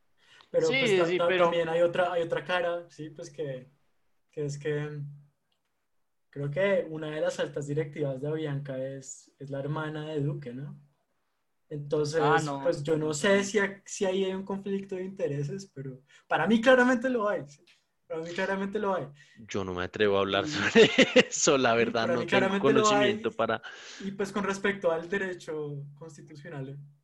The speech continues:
Speaker 1: entre comillas, pues, para eso hay una aerolínea nacional, ¿no?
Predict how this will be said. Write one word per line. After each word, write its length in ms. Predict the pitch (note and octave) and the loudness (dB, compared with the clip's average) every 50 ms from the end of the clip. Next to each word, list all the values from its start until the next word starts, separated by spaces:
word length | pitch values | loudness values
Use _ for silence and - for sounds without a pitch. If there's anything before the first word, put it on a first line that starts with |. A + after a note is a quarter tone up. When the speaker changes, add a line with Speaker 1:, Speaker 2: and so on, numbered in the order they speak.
| _ _ _ | _ _ _
Speaker 1:
entre 240 | _ - C#3+ C#3 C#3+ | _ -16 -16 -16 -16
comillas, 580 | - C#3+ C#3 C#3 C#3 C3+ B2 B2+ B2+ C3 _ _ _ _ _ _ _ _ _ _ _ | -14 -14 -12 -10 -10 -12 -12 -14 -20 -20 _ _ _ _ _ _ _ _ _ _ _
pues, 140 | - C#3+ D3 | -20 -18 -12
para 220 | - E3 D#3 D#3 D3+ | -10 -8 -6 -6 -8
eso 260 | C#3+ C#3+ C3 C3 B2+ - | -8 -8 -12 -12 -12 -10
hay 120 | C#3 C#3+ D3 | -8 -6 -6
una 260 | D3 D3 C#3+ D3 C#3+ C#3+ | -6 -6 -8 -8 -10 -8
aerolínea 580 | D3+ D3 D3 D#3+ D#3 D#3 D3+ C#3 C3 C3 B2+ B2+ B2+ C3 | -10 -8 -8 -8 -8 -8 -8 -8 -8 -8 -10 -12 -14 -14
nacional, 480 | C#3 C3+ - - C#3 D3 D#3+ E3 C3+ | -16 -16 -14 -10 -8 -8 -8 -8 -10
¿no? 140 | A#2+ C3+ D3 | -12 -14 -14